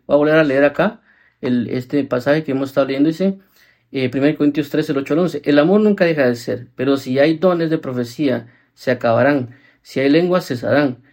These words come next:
Si hay conocimiento, se acabará. Porque en parte conocemos y en parte profetizamos. Pero cuando venga lo perfecto, lo incompleto se acabará".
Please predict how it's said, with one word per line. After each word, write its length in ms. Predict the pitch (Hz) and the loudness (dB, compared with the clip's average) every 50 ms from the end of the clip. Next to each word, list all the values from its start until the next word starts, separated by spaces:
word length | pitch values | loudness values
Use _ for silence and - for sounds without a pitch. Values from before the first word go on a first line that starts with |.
| _ _ _ | _ _ _
Si 180 | - - 135 | -6 -4 -4
hay 60 | 139 | -2
conocimiento, 580 | 139 156 156 160 156 - 131 131 135 143 - 170 | 0 0 0 0 0 0 -2 -2 0 -2 -2 -4
se 140 | 156 - 127 | -4 -4 -4
acabará. 540 | 117 - 123 113 - 110 143 156 143 - _ _ _ _ _ _ _ | -4 -2 0 0 0 2 0 0 -2 -6 _ _ _ _ _ _ _
Porque 280 | - 139 139 139 - 131 | -4 -2 -2 -2 -2 -4
en 80 | 123 | -2
parte 300 | 120 147 143 143 - 165 | 0 0 0 0 0 -4
conocemos 640 | 160 - 165 165 165 160 - 156 151 160 175 170 - | -4 -2 -2 -2 -2 -2 -2 -2 0 0 0 -2 -2
y 20 | 131 | -4
en 100 | 120 113 | -4 -4
parte 240 | 120 117 113 - 117 | -4 -4 -4 -6 -6
profetizamos. 800 | 113 120 117 120 123 120 120 120 - 190 165 131 120 - - _ _ _ _ _ _ _ | -4 -4 -4 -4 -4 -6 -6 -2 -2 0 0 -2 -4 -8 -14 _ _ _ _ _ _ _
Pero 240 | - 139 143 139 | 0 2 2 4
cuando 200 | 139 139 131 127 | 4 2 2 4
venga 200 | 127 139 156 170 | 2 2 2 2
lo 140 | 170 180 165 | 0 0 -2
perfecto, 380 | 156 139 127 151 156 151 - 165 | -2 -2 -2 -2 -2 -2 0 2
lo 60 | 160 | 2
incompleto 460 | 156 147 135 123 120 127 123 135 131 | 2 2 0 -4 -4 -4 -4 -6 -6
se 120 | 117 - 117 | -4 -4 -6
acabará". 460 | 117 117 117 113 127 147 151 - | -2 0 0 2 2 0 -2 -4